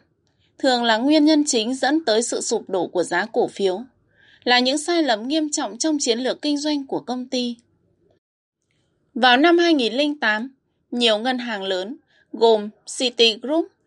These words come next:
cùng với các nhà môi giới chứng khoán và ngân hàng đầu tư như Lehman Brothers, cũng như Bearton, đã có mức đòn bẩy quá cao và bảng cân đối tài sản rất tệ hại. Những tài sản độc hại đã gây ra sự sụp đổ của ngành tài chính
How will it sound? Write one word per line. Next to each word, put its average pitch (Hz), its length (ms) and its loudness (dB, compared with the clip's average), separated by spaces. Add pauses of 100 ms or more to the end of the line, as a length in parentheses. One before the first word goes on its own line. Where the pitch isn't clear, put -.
(340)
cùng 262 200 2
với 247 160 2
các 381 200 -4
nhà 226 160 4
môi 302 200 2
giới 240 220 0
chứng 240 280 -4
khoán 233 380 -2
và 247 160 2
ngân 302 200 0
hàng 214 280 -4
đầu 185 180 -2
tư 254 340 -2 (240)
như 233 220 0
Lehman 220 500 2
Brothers, 214 540 -4 (400)
cũng 285 240 4
như 294 200 6
Bearton, 233 560 2 (1000)
đã 277 260 2
có 262 100 2
mức 370 200 -2
đòn 214 280 -2
bẩy 175 180 -2
quá 202 360 -8
cao 233 280 -6 (240)
và 233 160 4
bảng 233 240 2
cân 311 200 2
đối 220 160 -2
tài 214 220 -6
sản 165 280 -8
rất - 260 -10
tệ 240 120 0
hại. 214 340 -6 (1200)
Những 339 240 4
tài 233 180 4
sản 269 260 -2
độc 311 180 0
hại 208 240 -4
đã - 140 -6
gây 311 180 0
ra 311 180 -2
sự - 200 -8
sụp 226 240 -6
đổ 185 320 -2
của 170 120 -6
ngành 196 240 -4
tài 196 240 0
chính 208 320 -4